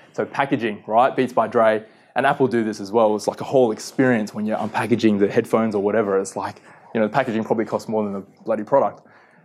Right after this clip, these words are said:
And, um, and it works, right? But not only in the, in the packaging, but also in the ads that they do. The ads are just beautiful. Everyone loves beautiful things. Everyone loves beautiful people.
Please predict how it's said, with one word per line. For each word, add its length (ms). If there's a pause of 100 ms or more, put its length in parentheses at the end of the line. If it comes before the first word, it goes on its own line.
And, 240
um, 340 (920)
and 140
it 100
works, 320
right? 260
But 160
not 140
only 320
in 100
the, 280
in 60
the 60
packaging, 640
but 80
also 300
in 140
the 200
ads 280
that 120
they 140
do. 240
The 180
ads 320
are 140
just 240
beautiful. 560
Everyone 340
loves 240
beautiful 380
things. 400
Everyone 300
loves 160
beautiful 320
people. 360